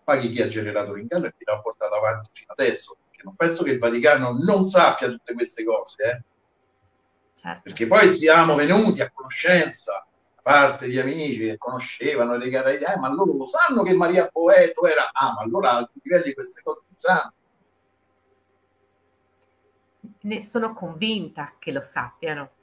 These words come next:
Speaker 2: Le faccio qualche domanda. Abbiamo superato l'ora,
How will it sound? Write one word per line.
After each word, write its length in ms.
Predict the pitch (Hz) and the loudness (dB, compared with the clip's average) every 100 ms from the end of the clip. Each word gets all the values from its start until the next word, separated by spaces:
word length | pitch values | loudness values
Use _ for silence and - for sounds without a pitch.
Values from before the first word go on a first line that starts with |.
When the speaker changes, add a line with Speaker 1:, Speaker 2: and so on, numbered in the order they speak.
| _ _ _ - - _ _ _ _ _ _ _ _ _ - | _ _ _ -20 -20 _ _ _ _ _ _ _ _ _ -20
Speaker 2:
Le 140 | - 202 | -10 -2
faccio 280 | 220 247 269 | 0 0 0
qualche 280 | 226 220 220 | -2 -2 -4
domanda. 560 | 196 160 143 160 160 - - | -2 -2 -2 -6 -6 -2 2
Abbiamo 320 | 208 262 262 | 6 6 6
superato 600 | - 262 254 226 233 247 | -2 0 4 6 6 2
l'ora, 560 | 208 175 185 226 - | 4 2 2 0 -2